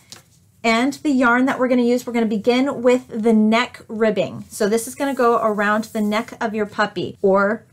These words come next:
adult dog. <laughs> So hopefully you have taken your tape measure and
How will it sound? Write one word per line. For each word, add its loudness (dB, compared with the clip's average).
adult 2
dog. 2
<laughs> 2
So 0
hopefully 2
you 0
have 0
taken 0
your -2
tape -2
measure -2
and 2